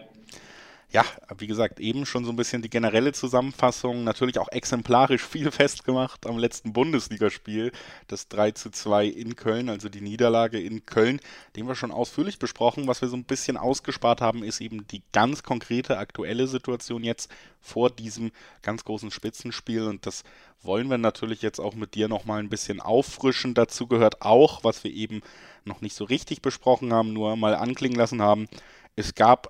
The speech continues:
ein Champions-League-Spiel aus Dortmunder Sicht in Sevilla und da konnte man auch einen relativ deutlichen Sieg feiern gegen eine Mannschaft, der man aber auch schon stark angemerkt hat, dass sie in einer sehr, sehr verrückten Situation spricht, dass feststeht, dass der Trainer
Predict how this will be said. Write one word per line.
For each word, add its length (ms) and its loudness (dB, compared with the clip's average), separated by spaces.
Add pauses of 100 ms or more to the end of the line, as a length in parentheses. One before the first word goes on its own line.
ein 200 -4
Champions-League-Spiel 1000 -2
aus 280 -6
Dortmunder 500 -4
Sicht 360 -14
in 220 -14 (180)
Sevilla 800 2
und 160 -8
da 80 0
konnte 260 -6
man 140 -6
auch 160 -8
einen 160 -6
relativ 400 -6
deutlichen 560 2
Sieg 280 -10
feiern 520 -2 (400)
gegen 180 -2
eine 180 0
Mannschaft, 540 4 (140)
der 80 8
man 160 4
aber 100 6
auch 120 4
schon 160 -8
stark 360 6
angemerkt 460 -2
hat, 100 -4
dass 140 -6
sie 80 -6
in 80 -6
einer 240 -2
sehr, 240 2
sehr 160 4
verrückten 340 -6
Situation 480 -6
spricht, 380 -8
dass 120 -4
feststeht, 520 -2
dass 100 -4
der 140 -4
Trainer 380 2